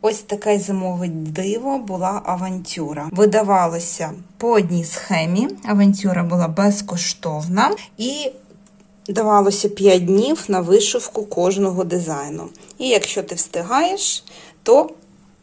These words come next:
безкоштовно надавався наступний дизайн.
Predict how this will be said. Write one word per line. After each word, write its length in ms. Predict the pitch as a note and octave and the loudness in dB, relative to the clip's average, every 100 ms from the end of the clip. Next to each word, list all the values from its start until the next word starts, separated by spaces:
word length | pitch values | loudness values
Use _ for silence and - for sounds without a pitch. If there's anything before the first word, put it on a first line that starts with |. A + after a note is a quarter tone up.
| - | -6
безкоштовно 840 | G3 - F#3+ - - C4 D#4 D#4 | -6 -4 -4 -4 0 4 8 8
надавався 680 | G#3 F3 F3 E3+ G3+ - G3+ | 6 0 -2 0 0 0 -2
наступний 680 | F3+ F3 - - F3+ - F#3 | -4 -4 -6 -8 -12 -10 -8
дизайн. 520 | E3 E3 - - - | -8 -8 -10 -14 -16